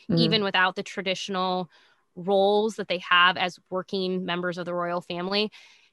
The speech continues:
Speaker 2: And look, within, like, twenty-four hours, they
Speaker 1: Yeah.
Speaker 2: clearly have shown they're going to. So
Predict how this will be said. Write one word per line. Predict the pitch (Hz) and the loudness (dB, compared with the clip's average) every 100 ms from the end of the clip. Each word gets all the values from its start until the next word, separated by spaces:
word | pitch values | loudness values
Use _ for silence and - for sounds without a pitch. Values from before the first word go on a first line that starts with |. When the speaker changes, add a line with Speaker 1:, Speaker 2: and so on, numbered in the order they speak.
| _ - - | _ -20 -10
Speaker 2:
And | 208 | -4
look, | 202 190 196 | -2 -2 -4
within, | 190 190 | -4 -4
like, | 180 175 - _ _ - | -4 -6 -12 _ _ -12
twenty-four | - 214 196 180 | -4 -4 -2 0
hours, | 175 170 175 175 180 | 0 0 -2 -6 -6
they | 180 | 4
Speaker 1:
Yeah. | 180 160 | 6 6
Speaker 2:
clearly | 185 - - | 2 -6 -18
have | - | -12
shown | - 254 254 | 2 4 4
they're | 240 | 4
going | 240 247 | 4 4
to. | 277 262 | 2 2
So | - 269 | 6 6